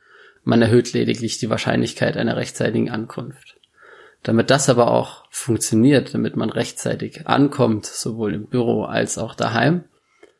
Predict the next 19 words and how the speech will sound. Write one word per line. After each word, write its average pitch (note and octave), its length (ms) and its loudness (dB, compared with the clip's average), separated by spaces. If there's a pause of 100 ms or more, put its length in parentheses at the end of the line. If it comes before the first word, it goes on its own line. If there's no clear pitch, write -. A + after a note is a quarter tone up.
(540)
ist A#2 220 -2
es A#2+ 140 -2
für - 220 -4
die A#2 60 2
meisten C3+ 720 2 (160)
Pendler B2 760 0 (100)
fast - 360 -10
zwingend B2+ 460 4
notwendig, A2+ 560 0
gut A#2 160 0
organisiert A2 540 -4
zu C#3+ 100 -14
sein. - 320 -14 (420)
Einige A#2 360 2
Pendler B2 380 2
sind - 180 -2
oftmals A#2 560 -2 (420)
richtige B2+ 340 2
Organisationsmonster, B2 1400 2